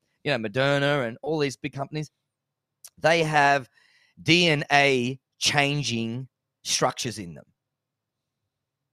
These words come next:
Let that sink in. Uh, but so many will just run headfirst to the vaccination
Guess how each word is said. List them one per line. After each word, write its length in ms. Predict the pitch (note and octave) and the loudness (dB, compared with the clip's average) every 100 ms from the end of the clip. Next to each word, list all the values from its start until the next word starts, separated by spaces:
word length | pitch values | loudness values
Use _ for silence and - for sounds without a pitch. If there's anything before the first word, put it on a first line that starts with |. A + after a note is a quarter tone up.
| _ _ - | _ _ 2
Let 180 | A3+ | 4
that 180 | B3+ B3 | 6 2
sink 320 | - A#3+ G3 | 2 -4 0
in. 220 | G#3 C#3 - _ _ _ _ _ _ _ | 0 -2 -6 _ _ _ _ _ _ _
Uh, 60 | - | 0
but 140 | G3 | 0
so 280 | - - C4 | 0 4 6
many 260 | D4+ D4+ C#4+ | 6 4 4
will 160 | A3+ | 4
just 220 | A#3+ A#3 D3+ | 4 4 4
run 260 | D3+ A3+ | 4 6
headfirst 840 | F#3+ G3 E3 F#3 F3+ G#2+ - - _ _ _ _ | 4 0 0 2 4 2 -4 -14 _ _ _ _
to 100 | - | -2
the 80 | E3+ | 2
vaccination 920 | D#3+ E3+ - D3+ C#3 C#3+ - A#2 F2 | 4 4 2 -4 -2 -2 -4 -8 -10